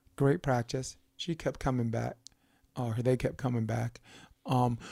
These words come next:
learned the game, and the other girls who can play are like, "Oh my God, look at her, she's gotten better." And, and it's like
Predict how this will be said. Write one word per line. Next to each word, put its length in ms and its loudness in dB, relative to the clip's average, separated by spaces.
learned 480 6
the 120 6
game, 380 2
and 200 0
the 80 4
other 140 6
girls 280 10
who 100 6
can 220 2
play 300 4
are 100 4
like, 300 2
"Oh 100 0
my 160 0
God, 400 4
look 180 -2
at 60 2
her, 160 2
she's 160 -2
gotten 280 0
better." 360 6
And, 140 2
and 200 6
it's 160 0
like 360 10